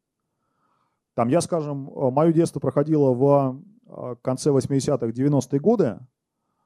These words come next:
и я привык к тому, что, э,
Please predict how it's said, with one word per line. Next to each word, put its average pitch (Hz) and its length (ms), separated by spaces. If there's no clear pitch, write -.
и 123 60
я 165 180
привык 165 300
к - 40
тому, 160 280
что, 151 640
э, 147 300